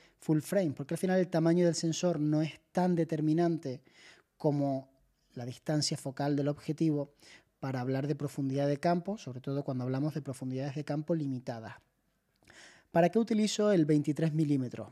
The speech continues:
Bueno, pues para mí es una lente muy polivalente.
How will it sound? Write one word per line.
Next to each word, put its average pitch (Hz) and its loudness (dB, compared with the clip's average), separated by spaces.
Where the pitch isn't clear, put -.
Bueno, 165 2
pues 143 0
para 151 -2
mí 220 2
es 233 0
una 202 2
lente 202 0
muy 165 4
polivalente. 147 0